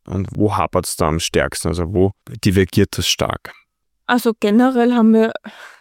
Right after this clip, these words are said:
Speaker 2: immer wieder, jetzt gar nicht bei der Brust unbedingt, sondern bei anderen haben wir manchmal Radiologen, die sehr sicher sind,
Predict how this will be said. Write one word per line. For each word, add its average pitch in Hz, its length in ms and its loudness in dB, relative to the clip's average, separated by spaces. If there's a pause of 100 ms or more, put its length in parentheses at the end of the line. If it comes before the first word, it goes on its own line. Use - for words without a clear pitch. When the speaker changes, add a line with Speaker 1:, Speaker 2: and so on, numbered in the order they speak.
Speaker 2:
immer 220 260 2
wieder, 220 200 2
jetzt 226 120 0
gar 214 120 0
nicht 262 180 0
bei 226 80 -2
der 208 180 0
Brust - 460 -8
unbedingt, 277 480 -6
sondern 226 240 -2
bei 214 140 -2
anderen 226 640 -4
haben 214 180 -2
wir 214 80 0
manchmal 214 460 -2
Radiologen, 220 640 4
die 220 80 -2
sehr 220 220 0
sicher 285 320 0
sind, 269 240 0